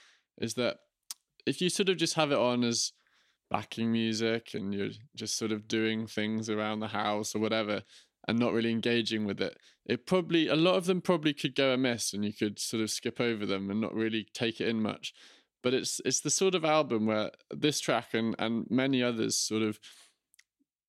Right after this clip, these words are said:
if you do take the time to listen to it for the sake of listening to it, you'll get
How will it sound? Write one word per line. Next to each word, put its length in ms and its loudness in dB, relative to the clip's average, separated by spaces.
if 160 -2
you 80 0
do 280 4
take 300 0
the 60 0
time 400 0
to 120 -4
listen 720 0
to 160 -2
it 180 -4
for 120 -8
the 80 -2
sake 420 0
of 120 -6
listening 440 -2
to 160 -10
it, 300 -10
you'll 180 0
get 280 0